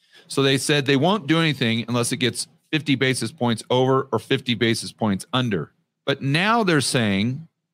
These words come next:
that they're not changing the zero percent, but they're kind of allowing it to go up to one percent,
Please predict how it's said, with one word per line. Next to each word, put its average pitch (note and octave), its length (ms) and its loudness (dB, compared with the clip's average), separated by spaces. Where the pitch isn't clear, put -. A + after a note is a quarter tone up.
that B2+ 100 -2
they're D3+ 100 4
not G#3+ 280 2
changing F#3 500 2
the C#3 80 4
zero C3+ 260 4
percent, B2+ 720 0
but C#3 140 0
they're C#3+ 300 2
kind G3 560 0
of C#3 480 0
allowing D3+ 480 2
it D#3 140 -2
to C3 60 -8
go D3 140 2
up - 100 -2
to B2+ 80 0
one F#3 320 2
percent, A#2 640 -2